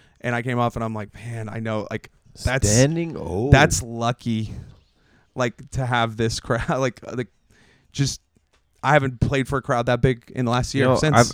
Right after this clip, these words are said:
Speaker 1: I
Speaker 2: I've been
Speaker 1: haven't
Speaker 2: ha-
Speaker 1: played for that, a big crowd that big.
Speaker 2: But now, you, I mean, you just find, like, I just did this place called Alamo Biscuit.
Speaker 1: Mm-hmm.
Speaker 2: Shout out to Bobby Smith, San Antonio. He put it together.
Speaker 1: Dude, I t-, I told Bobby
Speaker 2: It was,
Speaker 1: to
Speaker 2: like,
Speaker 1: book me.
Speaker 2: seventy people in there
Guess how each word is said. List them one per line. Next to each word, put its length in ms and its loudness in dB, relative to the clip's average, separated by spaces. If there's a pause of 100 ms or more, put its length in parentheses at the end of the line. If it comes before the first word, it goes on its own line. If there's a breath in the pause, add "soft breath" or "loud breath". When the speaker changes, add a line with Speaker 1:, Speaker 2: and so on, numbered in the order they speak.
(120)
Speaker 1:
I 60 6
Speaker 2:
I've 60 4
been 100 4
Speaker 1:
haven't 60 4
Speaker 2:
ha- 40 2
Speaker 1:
played 140 0
for 100 0
that, 120 -4
a 40 -6
big 120 -2
crowd 180 -4
that 100 -4
big. 60 -2
Speaker 2:
But 120 4
now, 300 4
you, 320 -4
I 20 0
mean, 200 -2
you 40 -2
just 120 -6
find, 280 -2
like, 160 -2
I 60 2
just 240 -6
did 240 -4
this 160 -6
place 300 -6
called 260 -4
Alamo 280 -2
Biscuit. 460 -6 (540 soft breath)
Speaker 1:
Mm-hmm. 220 0
Speaker 2:
Shout 140 4
out 20 2
to 80 0
Bobby 280 2
Smith, 400 2 (280)
San 220 -4
Antonio. 360 -4
He 60 -6
put 180 0
it 40 -10
together. 420 0
Speaker 1:
Dude, 200 6
I 100 4
t-, 120 -4
I 140 -4
told 220 -10
Bobby 100 0
Speaker 2:
It 20 4
was, 140 4
Speaker 1:
to 60 2
Speaker 2:
like, 120 4
Speaker 1:
book 80 -6
me. 80 0
Speaker 2:
seventy 1000 -2 (280)
people 500 -6
in 100 -8
there 260 -6